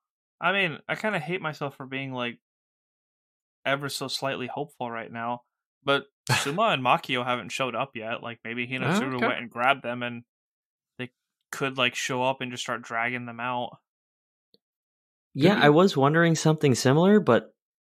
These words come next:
Speaker 3: I, I don't know. The way he was laying on the ground, so unmoving.
Speaker 1: Well, he has his rule. Save yourselves,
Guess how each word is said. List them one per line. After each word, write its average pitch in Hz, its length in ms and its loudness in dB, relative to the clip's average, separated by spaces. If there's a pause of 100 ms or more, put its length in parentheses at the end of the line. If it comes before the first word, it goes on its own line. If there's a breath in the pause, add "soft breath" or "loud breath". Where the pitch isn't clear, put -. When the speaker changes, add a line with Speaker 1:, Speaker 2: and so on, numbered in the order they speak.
(480)
Speaker 3:
I, - 120 -6 (280)
I 113 100 6
don't 120 120 6
know. 110 200 6
The 95 140 0
way 127 180 8
he 139 140 2
was 127 180 4
laying 117 340 4
on 110 100 4
the 104 80 2
ground, 107 480 4
so 104 680 4 (280)
unmoving. 104 800 4
Speaker 1:
Well, 165 320 0 (360)
he 165 240 -10
has 185 360 4
his 185 180 -4
rule. 170 560 0 (1040)
Save 131 360 -2
yourselves, 160 800 2